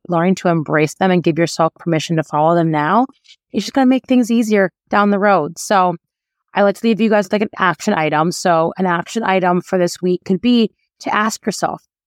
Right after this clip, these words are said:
"Is there an area of my life right now that I would like to pivot a little bit?" Doesn't have to be a massive pivot, right? Like, maybe it's just pivoting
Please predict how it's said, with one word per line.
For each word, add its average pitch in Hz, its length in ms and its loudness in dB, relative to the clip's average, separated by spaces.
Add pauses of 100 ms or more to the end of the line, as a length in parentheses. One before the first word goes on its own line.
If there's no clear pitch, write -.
(120)
"Is 233 260 2
there 247 220 2
an 262 140 0
area 185 400 2
of 175 200 -4
my 190 160 2
life 160 380 -2
right 160 160 -8
now 165 260 -12 (160)
that 196 100 0
I 196 100 2
would 214 120 -2
like 226 200 -4
to 269 80 0
pivot 277 360 -2
a 214 60 2
little 160 180 2
bit?" 147 140 -6
Doesn't 269 200 -4
have 381 100 0
to 320 40 2
be 240 60 0
a 165 100 -6
massive 202 540 -4
pivot, 254 400 0 (360)
right? 247 360 0 (340)
Like, 208 140 -10
maybe 220 280 2
it's 269 120 -6
just - 220 -2
pivoting 240 680 0